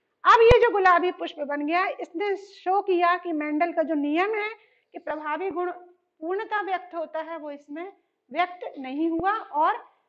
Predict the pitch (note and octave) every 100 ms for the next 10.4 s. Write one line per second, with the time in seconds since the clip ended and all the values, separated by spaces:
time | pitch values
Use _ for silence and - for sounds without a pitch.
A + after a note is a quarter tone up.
0 | _ D#4 F#4+ G4+ F#4 C4+ A#3 C4+ E4+ -
1 | _ _ _ A3+ D#4 D#4+ A#4+ A#4 _ _
2 | - C#4 D#4 G4+ - - B3+ G#3 F#3 F3+
3 | _ - C#4 C#4+ F4+ F#4+ F4+ E4+ F4 E4
4 | E4+ F4+ D#4+ D4+ B3+ D4 F#4 C#4+ C4 A#3+
5 | A#3+ E4 G4 D4 A3+ G#3+ G#3+ E3 - _
6 | _ - G#4 A#3+ - - _ _ _ _
7 | _ _ _ _ _ _ _ _ _ _
8 | C4 D#4+ F#4+ A4+ A4+ A4 G#4 G#4+ G#4 G#4
9 | G4 G4 F#4+ F#4+ F#4+ G4 G4 G4 F#4 F4
10 | F#4 G#4 -